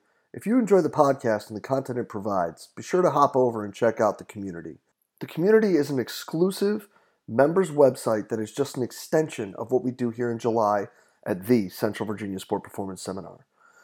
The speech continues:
What it is, is a combination of video lectures,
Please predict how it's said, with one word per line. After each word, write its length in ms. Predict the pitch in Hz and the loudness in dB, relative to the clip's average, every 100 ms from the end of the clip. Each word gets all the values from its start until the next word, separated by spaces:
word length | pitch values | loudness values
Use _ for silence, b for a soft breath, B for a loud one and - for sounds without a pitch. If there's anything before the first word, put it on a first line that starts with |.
| _ - | _ 2
What 200 | 117 170 | 6 6
it 100 | 156 | 8
is, 340 | 143 147 147 | 6 4 0
is 160 | - 104 | -8 -6
a 140 | 98 - - | -6 -8 -14
combination 800 | - 120 131 120 107 - 110 110 | -6 -2 -2 -2 -4 -6 -8 -10
of 400 | - 95 90 - _ _ _ _ _ - | -12 -12 -12 -14 _ _ _ _ _ 0
video 340 | 113 151 165 | 4 6 4
lectures, 680 | 165 151 151 - 180 185 - | 4 2 2 -2 -4 -6 -16